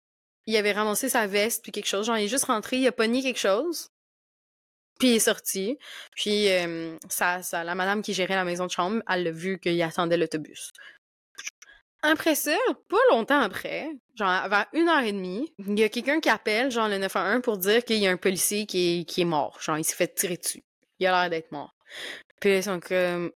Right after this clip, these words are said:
Ah, ben, c'est qui qui l'a tué ? » Ils sont comme, « Ben, la dé-, le suspect qu'on a, ce serait un gars, genre, il est grand, il est mince, il est brun, nanana. » Puis là, ils sont comme, « Oh mon Dieu, c'est le même gars. » Genre, ils sont,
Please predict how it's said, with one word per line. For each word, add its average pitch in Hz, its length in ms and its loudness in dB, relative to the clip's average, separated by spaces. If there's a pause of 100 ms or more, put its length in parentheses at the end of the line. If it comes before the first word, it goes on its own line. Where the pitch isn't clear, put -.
(120)
Ah, 220 520 4
ben, 208 340 0 (720)
c'est 233 180 0
qui 233 140 -2
qui 226 140 -2
l'a 190 100 -2
tué ? » 214 120 -4
Ils 202 60 -4
sont 233 80 0
comme, « 226 200 2
Ben, 233 180 4
la 220 160 2
dé-, 240 140 2
le 240 160 2
suspect 320 400 0
qu'on 262 180 2
a, 269 80 2
ce 285 140 -6
serait - 120 -2
un 220 140 2
gars, 220 220 4
genre, 220 200 0 (360)
il 226 80 0
est 220 60 -2
grand, 196 440 0
il 196 160 -6
est 196 40 -4
mince, 196 520 -2
il 202 80 0
est 190 40 0
brun, 180 480 0
nanana. » 160 400 -4
Puis - 80 -6
là, 202 40 0
ils - 20 0
sont 165 160 -4
comme, « 165 300 -4 (560)
Oh 302 100 8
mon 214 160 6
Dieu, 190 300 -4 (720)
c'est - 200 4
le 233 120 4
même 185 260 -4
gars. » 175 200 0 (300)
Genre, 190 140 -2
ils 180 80 0
sont, 185 220 0